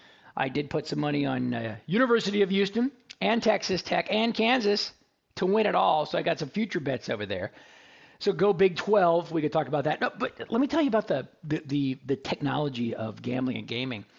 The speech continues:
You see the commercials probably for Caesars or BetMGM. They ha-, eh, listen, they also, listen, you know of DraftKings, you know of FanDuel, but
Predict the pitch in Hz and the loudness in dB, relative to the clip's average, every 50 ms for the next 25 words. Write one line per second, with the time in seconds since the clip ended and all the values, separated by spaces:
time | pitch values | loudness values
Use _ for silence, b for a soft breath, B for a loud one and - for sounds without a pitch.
0 | B B B B B B B B B B B B - 190 226 208 - - 311 392 | B B B B B B B B B B B B 0 2 2 2 2 0 0 2
1 | 415 - - - 175 165 156 165 175 160 - 160 139 - - - 165 160 151 143 | 2 2 2 0 0 0 0 0 0 0 0 -2 -2 -2 0 0 0 0 0 0
2 | 131 143 131 117 - - 131 123 113 - - - - 180 180 185 175 139 160 175 | 0 0 -2 -2 -2 -4 -2 -2 -2 -4 -4 -4 -2 0 0 0 0 0 0 0
3 | 175 170 170 165 160 143 156 - 131 127 120 110 147 156 160 160 - 160 151 147 | 2 2 2 0 0 -2 -2 -4 -4 -4 -4 -2 0 0 0 0 0 -2 0 0
4 | 139 127 120 120 127 131 139 135 127 117 110 110 107 101 107 147 185 208 202 - | 0 0 -2 0 0 0 0 0 -2 -2 -4 -6 -6 -4 -2 0 0 0 0 -2
5 | - - - - - - - 285 - - - - - 175 175 208 233 240 214 175 | -2 -2 -4 -4 -4 -6 -8 -6 -4 -2 -2 -2 -2 -2 0 0 2 0 2 2
6 | 226 214 165 - - - 175 156 131 - 120 139 175 208 214 190 143 113 110 117 | 0 0 0 -2 -4 -4 -4 -4 -4 -4 -4 -2 0 0 0 0 0 -2 -4 -4
7 | 120 117 120 120 - - 135 127 123 123 110 117 131 151 143 123 - - 127 113 | -4 -4 -4 -6 -6 -6 -4 -4 -2 -2 -2 -2 -2 -4 -4 -6 -6 -8 -10 -8
8 | 117 120 120 127 123 120 120 - B B B B B B B B B B B B | -8 -8 -8 -6 -6 -8 -8 -10 B B B B B B B B B B B B
9 | B B B - - 190 185 160 - | B B B -4 0 2 2 2 0